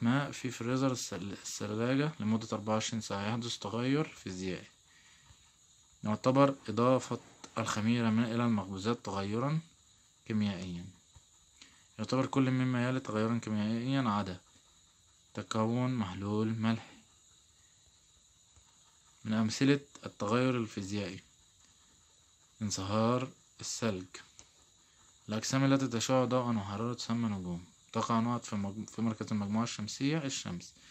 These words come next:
أكبر كواكب المجموعة الشمسية حجما هو المشتري. أجمل كواكب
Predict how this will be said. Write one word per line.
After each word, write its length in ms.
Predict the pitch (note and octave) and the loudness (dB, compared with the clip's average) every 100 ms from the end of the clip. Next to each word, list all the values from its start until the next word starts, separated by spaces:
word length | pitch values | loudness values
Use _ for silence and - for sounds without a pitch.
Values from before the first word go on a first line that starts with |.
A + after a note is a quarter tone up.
| - - - - - - - | -20 -20 -20 -20 -20 -10 -4
أكبر 260 | B2 C3 | 2 2
كواكب 400 | B2+ A#2+ A#2+ C3+ | 2 0 0 0
المجموعة 360 | A#2+ A2 A2 A#2+ | 0 0 0 -2
الشمسية 420 | A#2 A2+ G#2+ B2 | -2 -4 -4 -2
حجما 420 | A2+ B2+ C#3+ E3 D#3+ - | -2 -2 0 0 0 -4
هو 80 | A2 | -6
المشتري. 480 | G2+ G2+ - F#2 F2+ - _ _ | -4 -8 -12 -12 -12 -16 _ _
أجمل 280 | A2+ A2+ A2 | 0 2 2
كواكب 300 | - G#2+ | 0 -4